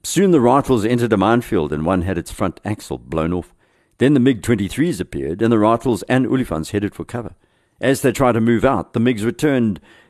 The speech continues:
Then an Olifant hit a mine and had to be repaired. These minefields were laid out according to Russian doctrine, forcing the attackers into squeeze points, a killing zone for fapla's artillery. The S A D F was determined to push through these directly rather than fall prey to the Angolan plans,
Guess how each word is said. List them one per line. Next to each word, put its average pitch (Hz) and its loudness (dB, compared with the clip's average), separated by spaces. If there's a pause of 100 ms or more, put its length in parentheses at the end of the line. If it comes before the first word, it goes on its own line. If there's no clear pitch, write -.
Then 139 4
an 120 2
Olifant 92 0
hit 117 -2
a 131 2
mine 117 0
and 76 -6
had 95 -4
to 90 -10
be 76 -8
repaired. 76 -10 (600)
These 120 0
minefields 98 -2
were 113 4
laid 110 2
out 107 0
according 110 -2
to 104 -4
Russian 104 -2
doctrine, 92 -2
forcing 98 -4
the 85 -4
attackers 82 -8
into 78 -10
squeeze 104 -10
points, 67 -10
a - -16
killing 135 0
zone 78 -4
for 117 -8
fapla's 90 -6
artillery. 95 -10 (600)
The 95 0
S 139 -2
A 120 2
D 113 2
F - -2
was 107 -4
determined 127 0
to 101 -4
push - -4
through 123 -2
these 98 -4
directly 95 -2
rather 85 0
than 82 -4
fall 92 -2
prey 90 -2
to 76 -10
the 73 -6
Angolan 71 -6
plans, 98 -4